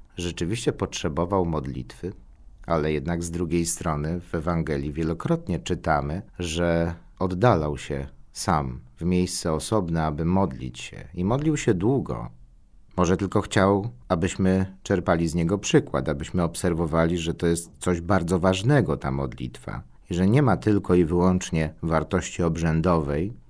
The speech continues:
rytualnej, ale że buduje głęboką więź z tym, do którego się modlimy. Jezus jest mistrzem wiary.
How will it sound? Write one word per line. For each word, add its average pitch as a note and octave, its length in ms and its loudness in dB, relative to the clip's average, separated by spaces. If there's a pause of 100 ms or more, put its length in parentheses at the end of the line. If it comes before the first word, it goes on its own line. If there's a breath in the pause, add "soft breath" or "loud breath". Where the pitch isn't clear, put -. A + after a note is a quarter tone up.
rytualnej, E2 920 0 (280 soft breath)
ale E2+ 240 4
że E2+ 160 2
buduje G2 640 2 (320)
głęboką G2 680 4
więź G2+ 640 2 (160)
z - 160 -10
tym, F#2 240 6
do E2+ 120 2
którego E2+ 400 0
się - 160 -2
modlimy. D#2+ 640 -2 (500)
Jezus D#3+ 300 4
jest C#3 180 4
mistrzem C#3 440 4
wiary. C#2+ 520 2